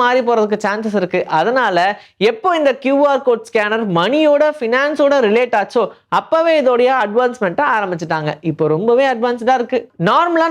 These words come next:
நம்ம செய்யக்கூடிய பாப்கார்ன்ஸ் எல்லாம் இருக்கு இல்லையா, அதெல்லாம் யூசுவலா நம்ம சாப்பிடுற அந்த மக்காச்சோளத்துல இருந்தா தயாரிக்கிறாங்கன்னு நீங்க நினைக்கலாம். ஆனா அதோடைய ஷேப்பே கொஞ்சம் டிஃப்ரெண்ட். பாப்கார்னுடைய சேல்ஸுக்காகவே பாப்கார்ன் உடைய ஷேப்புக்காகவே எல்லாம் இப்ப மக்காச்சோளத்தை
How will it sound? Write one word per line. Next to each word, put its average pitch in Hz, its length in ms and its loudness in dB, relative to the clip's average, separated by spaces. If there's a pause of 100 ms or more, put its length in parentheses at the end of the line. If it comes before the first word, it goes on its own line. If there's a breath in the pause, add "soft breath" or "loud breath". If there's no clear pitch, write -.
நம்ம 233 180 0 (100)
செய்யக்கூடிய 220 540 0 (100)
பாப்கார்ன்ஸ் 202 480 -2
எல்லாம் 165 160 0
இருக்கு 156 160 -4
இல்லையா, 156 160 2 (300 loud breath)
அதெல்லாம் 320 340 2
யூசுவலா 311 380 2
நம்ம 254 260 -2
சாப்பிடுற 254 320 0 (120)
அந்த 220 200 0
மக்காச்சோளத்துல 262 600 0
இருந்தா 254 260 0
தயாரிக்கிறாங்கன்னு 226 580 0
நீங்க 190 200 -2
நினைக்கலாம். 196 360 -2 (220)
ஆனா 240 220 0 (600 loud breath)
அதோடைய 202 300 2 (140)
ஷேப்பே 277 420 0
கொஞ்சம் 196 240 0
டிஃப்ரெண்ட். 160 300 -6 (260 loud breath)
பாப்கார்னுடைய 320 720 2 (220)
சேல்ஸுக்காகவே 254 720 0 (160)
பாப்கார்ன் 254 380 0
உடைய 240 360 2
ஷேப்புக்காகவே 233 720 0
எல்லாம் 220 200 0 (260 loud breath)
இப்ப 226 140 -2
மக்காச்சோளத்தை 214 680 0